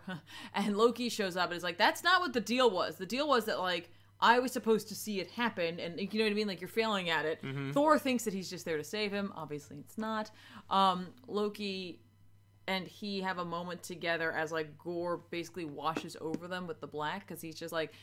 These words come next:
Speaker 1: you know, "Gods can walk on water, but I am the sea."
Speaker 2: Yeah.
Speaker 1: He's like, "I am a force of nature."
Speaker 2: Oh, that sounds familiar.
Speaker 1: <laughs> And I'm like, "That's cool." And, like, as they're in the blackness, like, Thor and Loki, I'm like, it, this is, like, some of,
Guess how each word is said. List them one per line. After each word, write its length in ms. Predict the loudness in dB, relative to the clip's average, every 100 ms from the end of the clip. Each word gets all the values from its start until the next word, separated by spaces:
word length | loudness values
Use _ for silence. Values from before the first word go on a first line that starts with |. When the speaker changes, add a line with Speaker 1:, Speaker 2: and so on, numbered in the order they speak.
| -20 -12
Speaker 1:
you 120 | -4
know, 120 | -4 0
"Gods 360 | 6 8 8
can 160 | 2 0
walk 260 | 0 0
on 200 | 0 -4 -2
water, 260 | 0 0
but 140 | 0 -2
I 120 | -4
am 120 | -6
the 100 | -8
sea." 460 | -10 -10 -10 -10 -12 -2
Speaker 2:
Yeah. 460 | 2 4 4 4
Speaker 1:
He's 100 | 2
like, 80 | 2
"I 120 | 2
am 60 | 2
a 60 |
force 320 | -2 -4 -6 -8
of 120 | -8
nature." 480 | -6 -8 -6 -6 -4
Speaker 2:
Oh, 40 | -6
that 120 | -6
sounds 220 | -8 -10
familiar. 420 | -10 -8 -8 -8 -6
Speaker 1:
<laughs> 200 | -2 0
And 100 | 2
I'm 120 | 2
like, 200 | 2 0 4
"That's 480 | 4 4 -4 -12 -14
cool." 560 | -4 0 2 4 2 0 -12 -12 0
And, 140 | 2
like, 140 | 2 0 4
as 240 | 4 6
they're 120 | 6
in 400 | 4 4 2 2 0
the 120 | -4 -4
blackness, 520 | 0 4 4 2 -10 -8
like, 120 | -8
Thor 260 | -6 -6 -4
and 120 | -2
Loki, 340 | -2 -2 -4
I'm 100 | -6
like, 200 | -4 -6 -6
it, 140 | -4
this 120 | -2 0
is, 80 |
like, 140 | 0 0
some 180 | 2
of, 100 | 0